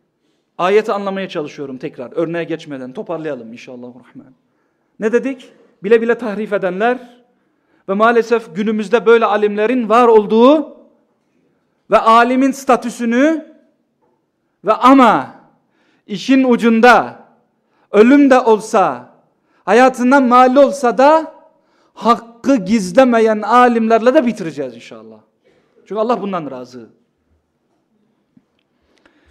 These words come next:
Metne döktüm. Belki orijinalliği kaybolmasın,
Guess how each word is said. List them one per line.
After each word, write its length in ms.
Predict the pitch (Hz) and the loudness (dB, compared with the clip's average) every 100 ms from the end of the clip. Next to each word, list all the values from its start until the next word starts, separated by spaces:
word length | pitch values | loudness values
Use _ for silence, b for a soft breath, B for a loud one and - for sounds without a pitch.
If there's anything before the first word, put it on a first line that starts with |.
| _ _ - | _ _ -4
Metne 380 | 214 262 294 277 | -2 0 0 0
döktüm. 460 | 247 - 269 294 - _ _ _ _ _ _ _ _ | -2 -4 -6 -6 -10 _ _ _ _ _ _ _ _
Belki 280 | 190 254 269 | -2 -2 0
orijinalliği 720 | 247 247 214 247 247 247 247 | 0 0 -2 -2 -2 -2 -4
kaybolmasın, 880 | 240 226 247 247 233 226 233 226 - | -2 0 2 0 -2 -4 -8 -10 -14